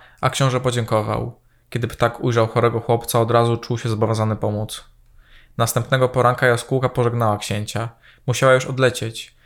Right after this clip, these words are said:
ale książę opowiedział jej o młodym pisarzu, który ciężko pracował nad nową sztuką w zimowym pokoju na poddaszu.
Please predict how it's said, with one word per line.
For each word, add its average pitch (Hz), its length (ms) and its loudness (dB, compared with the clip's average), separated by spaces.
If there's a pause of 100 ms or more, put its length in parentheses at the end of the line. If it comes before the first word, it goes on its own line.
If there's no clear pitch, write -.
(160)
ale 120 180 4
książę 131 340 2
opowiedział 120 540 0
jej 110 140 -2
o - 60 -2
młodym 117 340 0
pisarzu, 113 420 0
który 117 240 -4
ciężko 120 340 -4
pracował 113 360 0
nad 107 160 -2
nową 110 240 -2
sztuką 113 400 -6
w 110 40 -8
zimowym 110 400 -2
pokoju 117 300 2
na 107 80 -2
poddaszu. 117 600 -4